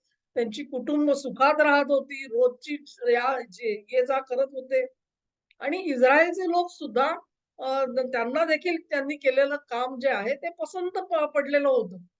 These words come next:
मग इराणनी पुढाकार घेऊन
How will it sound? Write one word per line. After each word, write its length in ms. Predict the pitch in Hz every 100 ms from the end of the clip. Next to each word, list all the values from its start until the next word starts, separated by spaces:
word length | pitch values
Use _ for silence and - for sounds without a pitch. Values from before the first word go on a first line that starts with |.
| _ _ _
मग 360 | 233 294 381 349 359
इराणनी 840 | 254 254 311 339 349 302 262 294 - _
पुढाकार 460 | 233 254 277 285
घेऊन 460 | 262 233 262 220